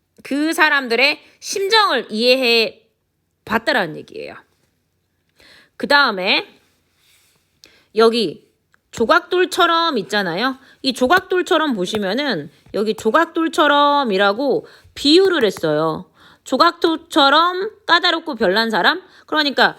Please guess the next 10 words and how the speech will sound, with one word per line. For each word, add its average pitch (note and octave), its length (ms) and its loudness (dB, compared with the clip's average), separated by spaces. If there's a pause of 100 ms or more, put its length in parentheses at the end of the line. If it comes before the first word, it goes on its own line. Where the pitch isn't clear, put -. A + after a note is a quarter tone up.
(180)
별난 D4+ 460 2
사람이 D#4+ 840 0 (200)
조각돌이라는 B3 760 -2
거죠. A3+ 400 -8 (600)
원관념은 E4+ 1080 0
조-, A3+ 100 -16 (120)
별난 C4+ 320 2
사람인데 G3+ 720 -2
얘를 A#3 220 0
보조관념으로 C4 1120 -2